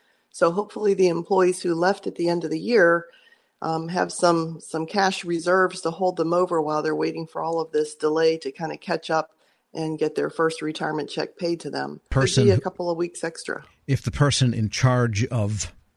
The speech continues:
Speaker 2: transferring paperwork to O P M, that bureau, is furloughed, then the paperwork sits till they come back and get it over
Speaker 1: That's
Speaker 2: there.
Speaker 1: right. I don't think that they're considered essential employees in the H R office, so,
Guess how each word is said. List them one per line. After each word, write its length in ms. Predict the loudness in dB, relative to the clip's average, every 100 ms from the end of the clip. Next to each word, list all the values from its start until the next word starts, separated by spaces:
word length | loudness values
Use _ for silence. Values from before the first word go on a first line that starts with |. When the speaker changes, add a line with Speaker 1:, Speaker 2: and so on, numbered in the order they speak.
| _ _
Speaker 2:
transferring 680 | 2 2 2 2 2 2 2
paperwork 600 | 2 2 2 0 -2 -2
to 100 | -2
O 80 | 0
P 260 | 2 4 4
M, 260 | 2 -2 -2
that 200 | -4 0
bureau, 460 | 0 2 0 -4 -10 _ _
is 200 | -2 0
furloughed, 560 | 0 2 2 -2 -4 -8 _ _
then 120 | -2
the 60 | 0
paperwork 520 | 0 0 -2 -4 0
sits 320 | 2 2 0
till 160 | 0 2
they 120 | 2
come 240 | 4 2
back 320 | 0 -2 -8 -8 -4
and 140 | 0
get 140 | 0
it 80 | 0
over 180 | 0 0
Speaker 1:
That's 220 | -2 -2
Speaker 2:
there. 80 | 0
Speaker 1:
right. 220 | 0 -2 -8 -4
I 100 | 2
don't 240 | 6 6 4
think 200 | -2 0
that 160 | 0
they're 240 | 0 0 -2
considered 520 | -4 -4 -2 -2 -2
essential 520 | -2 -2 -2 -2 0
employees 540 | -2 -2 0 0 -2
in 100 | -4
the 140 | -2 -2
H 200 | -2 -2
R 180 | -2 -2
office, 480 | -4 -6 -8 -6 2
so, 280 | 4 4